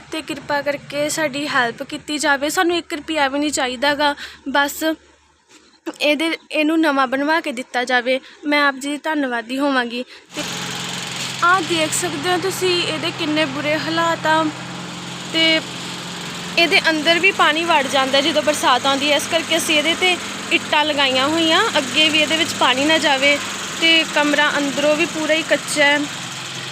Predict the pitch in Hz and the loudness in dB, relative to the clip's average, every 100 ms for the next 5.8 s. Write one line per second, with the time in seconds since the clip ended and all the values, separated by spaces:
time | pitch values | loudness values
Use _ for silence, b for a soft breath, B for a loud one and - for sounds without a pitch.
0 | - 330 320 311 302 302 311 320 330 - | -6 -2 0 4 4 2 0 0 -2 0
1 | 311 311 330 311 285 269 262 285 277 294 | 0 2 2 2 4 2 2 2 4 2
2 | 285 254 247 262 320 311 370 - - - | 2 2 2 2 4 4 2 -2 -10 -12
3 | - - - - 285 311 311 277 285 294 | -12 -12 -12 -8 0 2 2 0 0 0
4 | 269 285 277 285 302 285 294 302 311 - | 2 2 2 2 2 2 0 0 -2 2
5 | 294 262 269 285 294 262 269 | 4 4 2 -2 0 2 2